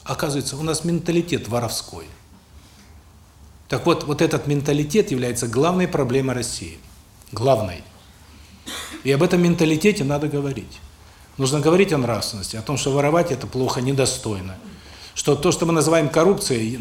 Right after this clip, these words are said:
называя, на самом деле пора называть воровством. О том, что мы, так сказать, говорим о религии, а заповеди не выполняем. Очень много проблем.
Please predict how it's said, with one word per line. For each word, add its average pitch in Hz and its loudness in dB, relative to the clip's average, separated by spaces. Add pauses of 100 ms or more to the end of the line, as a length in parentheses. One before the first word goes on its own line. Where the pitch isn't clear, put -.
(140)
называя, 139 0 (100)
на 139 0
самом 170 2
деле 120 0
пора 127 0
называть 135 0
воровством. 107 -2 (1200)
О 135 -2
том, 165 0
что - 0
мы, 170 4
так 139 0
сказать, 135 -2
говорим 160 4
о 160 4
религии, 160 4
а 113 0
заповеди 123 2
не 107 0
выполняем. 120 0 (1300)
Очень 214 4
много 214 6
проблем. 135 -2